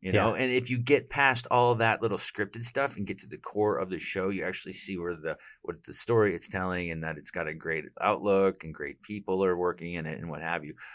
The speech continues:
Speaker 1: But a-, at first, a lot of people had problems with that because getting back to what you had said was that what are they gonna do with this show? How are they gonna paint us? There was a huge, well, I wouldn't say huge. There was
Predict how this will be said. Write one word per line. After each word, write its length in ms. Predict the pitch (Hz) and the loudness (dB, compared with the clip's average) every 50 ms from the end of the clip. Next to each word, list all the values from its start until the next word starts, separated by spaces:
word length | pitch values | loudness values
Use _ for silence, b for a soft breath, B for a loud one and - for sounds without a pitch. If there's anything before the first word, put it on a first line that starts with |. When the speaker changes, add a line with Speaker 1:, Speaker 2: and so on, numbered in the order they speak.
| B B B B _ | B B B B _
Speaker 1:
But 240 | - 98 95 90 87 - | 2 4 4 4 2 2
a-, 220 | - - 78 67 | 2 2 4 4
at 100 | 107 104 - - | 2 0 0 4
first, 320 | - 127 123 117 - - - - | 6 6 6 6 4 0 -2 -2
a 60 | 87 | 0
lot 200 | 92 92 90 85 | 4 4 4 4
of 80 | 82 | 2
people 240 | - - 92 - 82 | -2 -6 -6 -4 -2
had 160 | 82 80 - | -2 -4 -4
problems 420 | - - 92 85 85 85 82 80 73 | -2 2 4 4 4 4 2 -4 -8
with 120 | 76 73 | -6 -4
that 240 | 76 73 73 73 - | -4 -4 -4 -4 -6
because 360 | 76 76 - 87 78 76 76 B B B B B B B B _ _ - - - | -12 -12 -10 -10 -8 -8 -10 B B B B B B B B _ _ -20 -4 0
getting 300 | 123 120 110 110 107 98 | 2 2 4 2 2 2
back 220 | 101 92 92 92 | 4 4 4 2
to 80 | - 87 | 0 -4
what 100 | 87 67 | -6 -4
you 160 | 85 113 127 123 | -2 0 0 0
had 140 | 101 - | 0 0
said 340 | - - - 87 85 85 82 | 0 0 0 0 0 -2 -2
was 260 | 71 87 85 78 - | -4 -6 -6 -6 -4
that 260 | - 85 82 80 - - | -4 -2 -2 -2 -4 -6
what 340 | 87 92 92 107 110 98 | -8 -2 4 4 4 6
are 120 | 80 98 95 | 6 4 2
they 120 | 87 82 | 2 0
gonna 180 | 85 87 82 80 | 0 -2 -4 -2
do 180 | 78 90 90 | -2 -2 -2
with 100 | 87 80 | -2 -2
this 120 | 76 73 - | -4 -4 -4
show? 400 | - - 110 107 98 80 73 69 - | -2 0 2 2 2 0 -2 -4 -4
How 160 | 85 85 90 | -2 0 2
are 80 | 87 82 | 2 0
they 120 | 78 80 | 0 -2
gonna 180 | 87 80 76 73 | -4 -6 -8 -10
paint 340 | - - - 98 98 85 73 | -12 -8 -4 -4 -4 -4 -4
us? 160 | - - - b b b b b b b b _ | -6 -8 -8 b b b b b b b b _
There 140 | - 127 151 | 2 4 4
was 160 | 160 147 135 | 4 2 0
a 80 | 139 120 | 0 -2
huge, 1080 | 110 - - - - 113 110 110 110 101 98 98 101 95 92 - - - - - - - _ _ _ _ _ _ _ _ _ _ _ _ _ _ _ _ _ _ _ - | -2 -4 -8 -8 -4 -2 0 2 4 4 4 2 2 0 -2 -2 -4 -4 -6 -8 -12 -18 _ _ _ _ _ _ _ _ _ _ _ _ _ _ _ _ _ _ _ -4
well, 100 | - 95 | -2 0
I 60 | 98 | 2
wouldn't 160 | 123 127 117 | 2 2 0
say 100 | 120 90 69 | -2 -4 -6
huge. 520 | - - - 65 62 - 58 - - - - | -8 -10 -12 -12 -10 -10 -10 -12 -12 -10 -4
There 100 | - 101 | -2 0
was 160 | 107 110 107 | 2 0 0